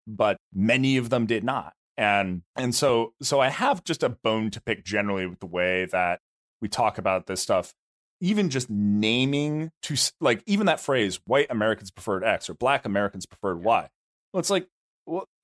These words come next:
there is no Black Americans. There are a lot of Black Americans,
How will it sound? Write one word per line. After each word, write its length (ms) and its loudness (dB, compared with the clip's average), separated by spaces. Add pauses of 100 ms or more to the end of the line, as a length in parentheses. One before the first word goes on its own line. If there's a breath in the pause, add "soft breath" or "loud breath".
(460)
there 260 0
is 200 2
no 180 4
Black 280 2
Americans. 760 -6 (400)
There 280 4
are 260 8
a 60 6
lot 240 6
of 100 2
Black 240 2
Americans, 800 -4